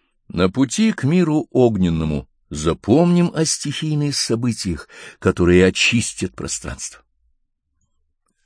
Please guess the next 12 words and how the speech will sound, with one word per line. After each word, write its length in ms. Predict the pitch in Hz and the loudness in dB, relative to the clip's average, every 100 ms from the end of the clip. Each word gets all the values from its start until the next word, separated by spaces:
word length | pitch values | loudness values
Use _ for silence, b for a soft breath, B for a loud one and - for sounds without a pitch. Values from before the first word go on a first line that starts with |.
| _ _ - | _ _ -12
Сто 340 | - - 104 | -8 2 2
девяносто 500 | 92 95 95 87 - | 4 4 4 2 -4
шестое. 460 | - - - 82 - _ _ _ _ _ _ _ _ _ _ _ _ - | -8 -6 -4 -4 -4 _ _ _ _ _ _ _ _ _ _ _ _ -6
Когда 680 | - 85 85 80 185 208 202 - | 0 0 0 2 4 4 0 -4
силы 560 | - - 175 190 135 | -4 -2 -2 0 0
света 500 | - - 120 170 113 | -2 -2 -2 0 0
напрягаются, 1000 | 92 90 82 82 - 98 - - - 78 _ _ _ _ _ | 0 0 -2 -2 0 -2 -2 -4 -6 -8 _ _ _ _ _
конечно, 640 | - 78 85 185 185 - 73 | -8 -2 2 2 0 -4 -6
тьма 540 | - 78 78 139 202 | -6 -4 2 2 2
собирает 680 | 214 - 90 78 113 156 170 | 0 -4 -2 0 0 0 -4
свои 460 | - 82 82 110 | -6 -2 -2 -2
силы. 480 | 147 - 226 220 - | -4 -6 -6 -6 -8